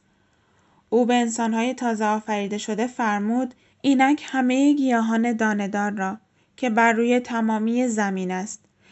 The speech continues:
و همهٔ درختان دارای میوهٔ دانه‌دار را به شما بخشیدم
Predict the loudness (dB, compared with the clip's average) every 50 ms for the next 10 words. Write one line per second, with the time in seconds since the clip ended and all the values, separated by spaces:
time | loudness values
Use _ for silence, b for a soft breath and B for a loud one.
0 | b b b -2 0 2 2 2 2 2 2 2 2 2 2 2 2 0 0 0
1 | -2 -2 -4 -6 -6 -6 -4 -4 -4 -4 -2 0 0 2 2 0 -2 0 0 0
2 | 2 2 2 2 2 2 0 2 2 2 0 0 0 -2 -2 0 -2 -4 -4 -2
3 | -2 -2 -2 -2 -4 -4 -2 -4 -4 -4 -4 -4 -2 -2 0 0 0 0 0 -2
4 | -2 -4 -8 -10 -10 -6 -4 -4 -4 -4